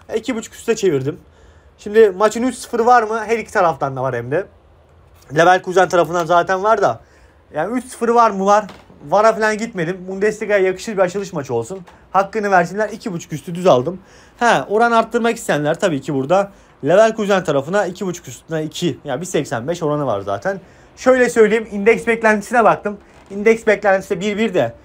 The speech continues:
doksanda bir tane daha Bayer Leverkusen atar, sever doksanları. Son dakikaları iki bir kazanırsak güzel olur. Geçtim bunu da. Paris'le Montpellier mücadelesi. Aga Paris'in son mücadelesini izledik.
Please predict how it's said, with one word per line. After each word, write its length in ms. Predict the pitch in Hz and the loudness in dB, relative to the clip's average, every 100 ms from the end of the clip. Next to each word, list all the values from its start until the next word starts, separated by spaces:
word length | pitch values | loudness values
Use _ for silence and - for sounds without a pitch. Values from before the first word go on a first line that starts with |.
| - - | -14 -2
doksanda 480 | 175 - 196 202 202 | -2 2 2 2 0
bir 60 | |
tane 240 | 208 185 180 | 2 4 4
daha 140 | 175 | 4
Bayer 220 | 175 175 | 6 4
Leverkusen 440 | 180 185 180 156 143 | 4 2 0 -4 -4
atar, 240 | 151 175 | 0 -2
sever 380 | - 160 175 156 | 0 2 4 2
doksanları. 580 | 139 - 117 123 185 202 _ _ - | -2 -4 -8 -6 -8 -10 _ _ -8
Son 200 | 190 175 | -4 -2
dakikaları 580 | 151 135 127 160 220 220 | -2 -2 0 2 0 -2
iki 200 | 185 190 | -10 -8
bir 120 | 165 175 | -6 -4
kazanırsak 640 | 170 165 165 135 175 170 | -4 -4 -8 -6 -6 -6
güzel 180 | 151 143 | -4 -2
olur. 220 | 110 95 - - _ _ _ _ _ - - - - - - - - - - - | -2 -6 -12 -20 _ _ _ _ _ -20 -20 -20 -20 -20 -20 -20 -20 -20 -20 0
Geçtim 400 | 214 240 - 160 | 2 2 2 -2
bunu 160 | 139 139 | 0 4
da. 220 | 247 220 - - - - | 4 2 -8 -20 -20 0
Paris'le 640 | 240 269 247 220 262 262 - _ _ - | 4 4 2 2 2 2 -2 _ _ -10
Montpellier 540 | 208 240 233 233 214 | -4 -4 0 0 0
mücadelesi. 720 | 165 135 117 113 117 233 247 - _ - - | 0 -2 -2 -2 -8 -8 -8 -10 _ -14 -4
Aga 220 | 226 240 | -2 2
Paris'in 380 | 240 240 233 240 | 4 4 2 -6
son 220 | - 233 | -4 -4
mücadelesini 540 | 214 220 214 214 - | 2 4 4 0 -4
izledik. 460 | 220 175 190 190 - | -6 -2 -2 -4 -12